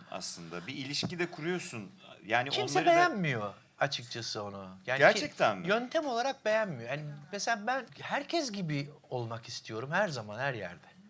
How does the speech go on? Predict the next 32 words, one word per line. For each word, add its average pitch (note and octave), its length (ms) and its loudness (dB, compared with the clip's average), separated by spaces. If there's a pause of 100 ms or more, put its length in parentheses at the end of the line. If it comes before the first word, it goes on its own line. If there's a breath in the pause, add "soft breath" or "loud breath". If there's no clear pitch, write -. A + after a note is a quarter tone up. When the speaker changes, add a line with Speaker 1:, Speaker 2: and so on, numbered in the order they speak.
Speaker 2:
Çok - 180 -4
normal. A2+ 420 -2
Speaker 1:
Benim G3 240 -8
zaten D#3 340 -4
merak A#2+ 360 -6
ettiğim D#3 240 -16
şey D3+ 260 -6
abi. B2 240 -6 (100)
Yani A#2 320 -6
bu C3+ 280 -10
aslında C#3+ 560 -6
bir C#3 120 -10
noktada D3 400 -6
siber C#3 400 2
zorbalık C#3 560 -4
dediğimiz C#3+ 360 -6
şeye B2 300 0
geliyor A#2+ 300 -4
ya. - 60 -2
Speaker 2:
Tabii, E4 240 2
tabii. G3+ 460 -2
Speaker 1:
Sen D#3 360 2 (120)
onu D3+ 280 -6
nasıl C#3+ 440 -4 (460 loud breath)
kendi B2 300 -2
içinde A2+ 360 -6
şey G2+ 180 -8
yapıyorsun? F#3 460 -6
Speaker 2:
Bazen D#4 340 8
eğlenmek E4 520 2
istiyorum. D#3+ 420 -6
Speaker 1:
Ha? - 120 -12